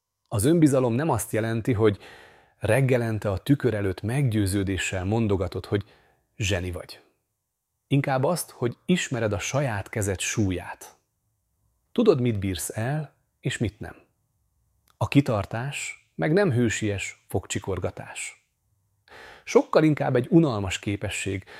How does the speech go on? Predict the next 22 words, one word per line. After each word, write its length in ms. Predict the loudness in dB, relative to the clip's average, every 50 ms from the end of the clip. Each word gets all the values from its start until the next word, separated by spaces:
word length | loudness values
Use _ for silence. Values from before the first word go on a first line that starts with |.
| -20 -14 -6
hogy 220 | -4 -4 -4 -4 _
holnap 440 | _ 0 4 4 6 6 4 0 -2
is 140 | -4 -6 -6
felkelsz 500 | -4 -4 -4 -2 -4 -4 -6 -6 -6 -6
és 120 | -8 -6
csinálod, 560 | -2 -2 -2 -2 -2 -6 -6 -8 -10 -10 -14 _ _ _ _ _ _ _
akkor 320 | -2 -2 -2 0 0 0 0
is, 120 | 0 -2
ha 100 | -6 -6
tegnap 400 | -4 -2 -2 -2 -2 -4 -6 -8
nem 160 | -10 -10 -10
ment. 440 | -10 -12 -14 -16 -20 _ -20 -20 _ _ _ _ _ _ _ _ _ _ _ _ _ _ -4
Akkor 260 | -4 -4 -2 -2 -2
hogyan 240 | 0 2 2 2 2
építheted 500 | 2 2 2 0 -2 -2 -4 -6 -6 -6
fel 160 | -4 -6 -6
ezt 160 | -6 -8 -10
a 60 | -10
két 220 | -8 -6 -4 -4 -4
dolgot? 540 | -4 -6 -6 -8 -8 -10 -12 -14 -20 -20 _ _ _ _ _ _ _ _ _ _ _ _ _ _ _ _ _ _ _ _ _ _ _ _ _ _ _
Nem 260 | -8 -6 -4 -2 0
rakétatudomány, 1000 | 0 0 0 0 0 0 0 0 -2 -4 -2 -4 -4 -4 -6 -8 -8 -8 -10 -10